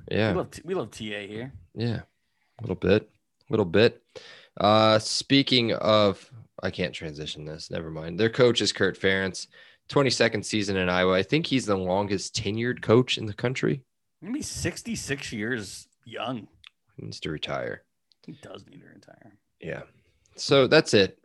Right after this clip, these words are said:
Speaker 1: for them as far as the history lesson goes. Um, with the large amount of research that both of you guys, or both, uh, of us did, which was probably a combined forty-five minutes, we have gotten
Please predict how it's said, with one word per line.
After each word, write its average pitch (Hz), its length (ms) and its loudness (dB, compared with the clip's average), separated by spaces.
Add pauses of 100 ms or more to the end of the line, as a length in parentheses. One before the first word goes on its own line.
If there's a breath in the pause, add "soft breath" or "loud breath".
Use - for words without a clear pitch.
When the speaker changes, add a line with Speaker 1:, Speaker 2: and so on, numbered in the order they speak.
Speaker 1:
for 98 120 2
them 87 340 2
as 90 100 -4
far 92 200 2
as 92 140 2
the 92 100 0
history 95 340 -2
lesson 92 360 -2
goes. 92 420 0 (100)
Um, 95 440 -2 (1200 soft breath)
with 123 320 6
the 110 400 6 (360)
large 117 460 6
amount 98 240 6
of 85 100 -4
research 90 400 2
that 80 100 -4
both 87 220 2
of 82 60 -4
you 82 80 -6
guys, 80 280 -2 (140)
or 90 80 -2
both, 92 440 0
uh, 82 400 -2
of 90 200 0
us 117 260 4
did, 76 300 -10 (680 soft breath)
which - 180 -10
was 90 260 4
probably 95 760 2
a 90 80 4
combined 87 680 -2 (540)
forty-five 87 500 2
minutes, 127 340 2 (340 loud breath)
we 123 160 6
have 117 380 2
gotten 120 480 2